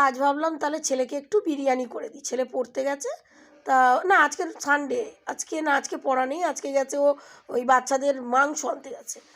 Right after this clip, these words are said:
তাই জন্য চটজলদি আজকে একটু বিরিয়ানি ছেলেকে করে দিচ্ছি। ছেলের মতন ওইটুকানি চাল আছে, ওই জন্য। তা প্রথমে আমি একটু সাদা তেল দিয়ে দিয়েছি, চালটা ধুয়ে জল দিয়েছি,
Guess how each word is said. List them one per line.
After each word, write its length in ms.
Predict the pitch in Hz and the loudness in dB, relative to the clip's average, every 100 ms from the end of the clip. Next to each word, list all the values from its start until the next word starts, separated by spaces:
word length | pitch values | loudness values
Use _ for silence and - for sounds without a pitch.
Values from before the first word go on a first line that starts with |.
| _ _ _ - | _ _ _ -4
তাই 180 | 262 247 | 0 2
জন্য 200 | 269 320 | 0 -2
চটজলদি 640 | - 285 262 233 277 285 381 | 0 0 0 0 0 2 4
আজকে 280 | 320 - 330 | 4 2 -8
একটু 180 | - 415 | 0 0
বিরিয়ানি 400 | 320 294 285 277 | 0 -2 0 0
ছেলেকে 380 | 262 254 247 247 | -2 -4 -4 -4
করে 220 | 392 466 233 | -4 -4 -4
দিচ্ছি। 340 | 302 - - - _ _ - | -6 -14 -16 -16 _ _ -10
ছেলের 280 | 302 285 277 | -2 2 2
মতন 260 | 269 269 339 | 2 -2 -2
ওইটুকানি 460 | 277 262 269 285 | -2 -2 -2 -2
চাল 260 | 339 294 269 | -2 0 2
আছে, 220 | 262 262 605 453 | 0 -4 -4 -4
ওই 80 | 220 | -8
জন্য। 300 | 254 233 220 _ _ _ | -12 -18 -20 _ _ _
তা 80 | - | -8
প্রথমে 380 | 247 285 311 320 | -2 -2 0 0
আমি 120 | 320 | 0
একটু 180 | 320 370 | -2 -6
সাদা 340 | - 269 277 | 0 2 2
তেল 260 | 294 285 277 | 0 2 2
দিয়ে 180 | 277 285 | 2 -4
দিয়েছি, 300 | 285 302 302 | -4 -6 -6
চালটা 400 | 359 294 262 294 | -2 0 0 0
ধুয়ে 260 | 277 247 294 | -4 -4 -8
জল 300 | 277 247 247 | 0 2 2
দিয়েছি, 360 | 262 262 381 | -2 -6 -4